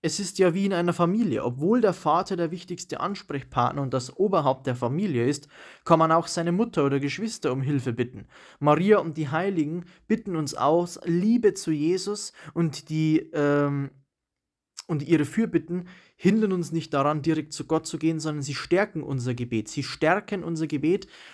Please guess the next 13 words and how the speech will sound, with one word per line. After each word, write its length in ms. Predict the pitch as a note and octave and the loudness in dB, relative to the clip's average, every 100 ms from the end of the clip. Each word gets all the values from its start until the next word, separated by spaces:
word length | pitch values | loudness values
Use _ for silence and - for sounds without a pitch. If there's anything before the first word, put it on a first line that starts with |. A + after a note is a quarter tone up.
| - - | -14 2
und 400 | E3 E3+ E3 - | 4 4 2 -4
sie 180 | - F3 | -2 -2
helfen 460 | C#3 G3+ A3 - - | 2 2 2 -6 -8
uns 260 | C3 B2 | -6 -6
bei 140 | C3 A#2 | -4 -4
unserem 580 | C3 B2+ B2 B2 C3 | -4 -4 -4 -4 -2
Weg 200 | C#3 E3+ | -2 0
und 100 | E3 | -2
bei 100 | C3 | -4
unserer 240 | C#3 C#3 B2+ | -6 -8 -10
Kommunikation 840 | C3+ C3 C3+ B2+ C3 - C#3+ C#3 | -8 -6 -6 -6 -6 -6 -4 -4
mit 200 | B2+ B2+ | -4 -2
Gott. 360 | F3 C#3+ - | 0 0 -4